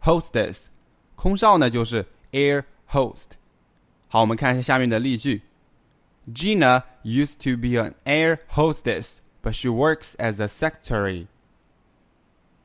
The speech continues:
Gina used to be an air hostess, but she works as a secretary. 吉娜过去是个空姐，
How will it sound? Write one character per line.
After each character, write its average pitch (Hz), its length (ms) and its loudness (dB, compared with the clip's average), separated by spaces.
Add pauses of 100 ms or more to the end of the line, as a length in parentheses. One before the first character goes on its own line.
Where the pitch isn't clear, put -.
(540)
Gina 220 460 0 (100)
used 151 320 -2
to 139 140 -2
be 127 180 -2
an 120 200 0
air 160 380 2 (120)
hostess, 120 600 -2 (220)
but 101 120 -4
she 110 120 -8
works 127 440 0 (100)
as 110 260 -2
a 107 80 -4
secretary. 98 840 -4 (1500)
吉 147 160 0
娜 180 240 6
过 123 160 -2
去 127 100 -6
是 127 140 -6
个 117 100 -2
空 160 240 -2
姐， 131 200 -4